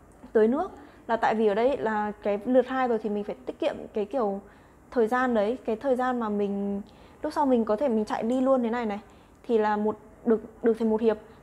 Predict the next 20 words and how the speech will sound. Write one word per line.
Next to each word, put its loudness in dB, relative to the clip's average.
Xong 0
rồi 6
nước 0
thì 0
là 2
lúc -4
sau 0
mình 0
quay 0
lại -2
ấy, 2
là 2
nó 2
vẫn 0
được, 2
nó 2
vẫn -2
sẽ -2
trừ -2
một 4